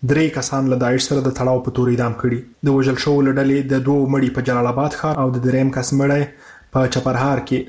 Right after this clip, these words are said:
ځړول شوی و. تر دې وړاندې د طالبانو یو ویاند بلال کریمي اسوسییټډ پریس ته ویلي،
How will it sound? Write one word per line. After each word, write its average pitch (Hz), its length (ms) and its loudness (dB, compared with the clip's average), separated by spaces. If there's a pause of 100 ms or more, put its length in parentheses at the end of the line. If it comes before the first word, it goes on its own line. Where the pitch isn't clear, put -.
ځړول 120 380 0
شوی 117 180 0
و. 117 160 -4 (480)
تر 151 100 0
دې 180 180 2
وړاندې 175 460 0 (100)
د 127 120 -8
طالبانو 139 480 0
یو 131 220 2
ویاند 147 440 0 (140)
بلال 131 300 2
کریمي 131 360 2
اسوسییټډ 127 640 -4
پریس 143 220 -2
ته 135 100 2
ویلي، 160 340 2